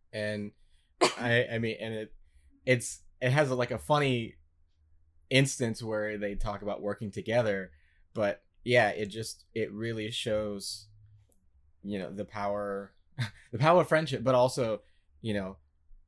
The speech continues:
one of the benefits that Tom Holland's Spider-Man has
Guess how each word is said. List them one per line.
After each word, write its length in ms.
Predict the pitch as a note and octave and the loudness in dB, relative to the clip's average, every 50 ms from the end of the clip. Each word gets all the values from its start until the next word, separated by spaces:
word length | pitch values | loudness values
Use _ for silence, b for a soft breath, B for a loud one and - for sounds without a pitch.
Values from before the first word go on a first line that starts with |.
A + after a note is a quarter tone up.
| _ _ _ | _ _ _
one 240 | G#2 G2+ A2 A2 A2 | -6 -4 -2 0 0
of 260 | G#2+ G#2 G2 G2+ F#2 F#2+ | 0 -2 -4 -8 -6 -6
the 100 | G#2+ F#2+ | -6 -4
benefits 800 | F2 G2+ G2+ G2+ G#2 - - G#2+ G2 - - - - - - - - F#2 | -4 -6 -6 -6 -6 -6 -4 -6 -6 -6 -8 -14 -14 -14 -16 -16 -14 -6
that 320 | G#2+ G2+ F#2+ F#2+ F2 - _ _ _ - - - - - | -4 -4 -4 -4 -6 -8 _ _ _ -18 -18 -18 -16 -10
Tom 240 | - A2+ A2 G2+ | -6 -4 -4 -4
Holland's 520 | G2 G#2 G#2 G#2 G2+ G2+ F#2+ D#2+ D2+ - - - _ _ - _ _ _ _ _ _ _ _ _ _ _ | -4 -4 -4 -4 -4 -4 -6 -6 -8 -12 -16 -20 _ _ -20 _ _ _ _ _ _ _ _ _ _ _
Spider-Man 580 | - - - A2 G#2 G#2 G2+ G2+ G2+ G2 F#2+ | -18 -8 -4 -2 -2 -2 -2 -4 -4 -6 -8
has 640 | E2+ - A2 A#2 B2+ A2+ G#2 G2+ G2 F#2+ - - | -8 -6 -4 -2 0 0 0 0 -2 -4 -8 -14